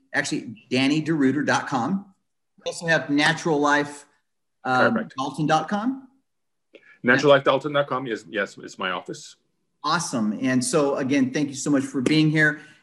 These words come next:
Speaker 1: Everybody in the world, I need you guys to do me a favor. I need you to smash that like button. I need you to syndicate it online. Why? Because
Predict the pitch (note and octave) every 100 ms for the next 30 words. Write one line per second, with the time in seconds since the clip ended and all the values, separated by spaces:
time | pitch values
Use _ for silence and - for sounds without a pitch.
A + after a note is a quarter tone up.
0 | - E3+ F3 F#3 F3 E3 D#3 E3+ D#3 -
1 | D3+ F#3 E3+ F3+ D#3+ E3+ D#3+ D#3 D#3 D#3
2 | C#3 D3+ D3+ C#3+ D3 D3+ C3 - E3+ D#3+
3 | C#3+ A2 - C3+ C3+ D#3+ - B2 G#2 A#2
4 | D3+ - E3 G#3+ A3 B2+ C3+ C3 G#2+ -
5 | - E3+ F3+ F3+ F3 E3+ D#3+ D3+ D#3+ E3+
6 | D3+ D#3+ A3 G3+ D3 C3+ - A3+ F3+ D#3+
7 | D#3+ -